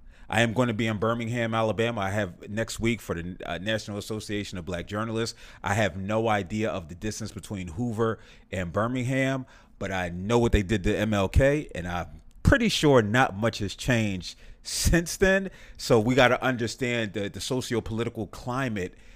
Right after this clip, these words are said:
that exists where these, these situations take place. So Carlee Russell, twenty-five-year-old Black woman, was, she contacted the police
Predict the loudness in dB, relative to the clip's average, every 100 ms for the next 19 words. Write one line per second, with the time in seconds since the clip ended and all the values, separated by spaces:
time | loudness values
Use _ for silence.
0 | -20 -6 -2 0 -2 -6 -2 0 0 -4
1 | -12 -20 -20 -10 -2 0 0 -2 -4 -4
2 | -8 -10 -16 -14 -8 -6 -6 -8 -8 -4
3 | -2 -4 -6 -10 -10 -12 -14 -18 -20 -20
4 | -10 -2 0 0 -2 2 2 0 -6 -12
5 | -14 -20 -20 -20 -20 -20 -20 -14 -6 -2
6 | 2 4 4 2 0 0 -4 -4 -4 -2
7 | 2 2 4 0 -2 0 2 2 2 -4
8 | 0 0 -2 -8 -18 -18 -18 -18 -20 -20
9 | -20 -16 0 4 6 4 2 -2 -6 -6
10 | -6 -4 -4 -6 -8 -10 -12 2 4 4
11 | 0 -2 -2 -4 -10 -8 -4 -2 -2 -4
12 | -6